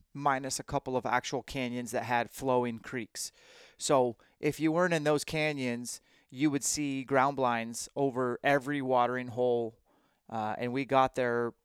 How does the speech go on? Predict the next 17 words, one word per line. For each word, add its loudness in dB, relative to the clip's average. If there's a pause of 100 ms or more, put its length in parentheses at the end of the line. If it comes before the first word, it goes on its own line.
(160)
the 2
day 2
before -2
the -4
opener. -6 (580)
Uh, 2 (440)
Kevin, 4
some 0
of 2
these -2
water 4
holes -2
or -2
water 4
tanks -4 (140)
are 2
literally 2